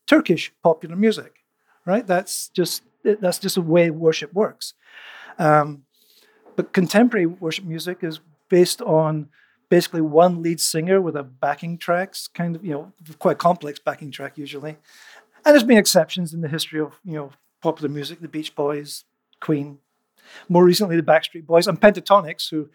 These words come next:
some people really, really like, which is actually an a cappella band. But generally speaking, there's very little harmony or space for harmony. And I get really tired of singing in unison all the time.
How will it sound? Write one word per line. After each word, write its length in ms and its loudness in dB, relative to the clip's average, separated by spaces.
some 180 -4
people 320 -6
really, 180 -2
really 400 0
like, 260 -12
which 180 0
is 60 -2
actually 280 0
an 40 0
a 60 -4
cappella 320 -8
band. 340 -12
But 140 2
generally 300 6
speaking, 440 0
there's 160 2
very 400 -2
little 500 -12
harmony 680 -2
or 140 2
space 340 2
for 160 -6
harmony. 400 -8
And 100 2
I 60 2
get 180 0
really 200 -2
tired 360 -10
of 80 -16
singing 380 -6
in 40 -4
unison 440 -6
all 100 -6
the 80 -12
time. 300 -6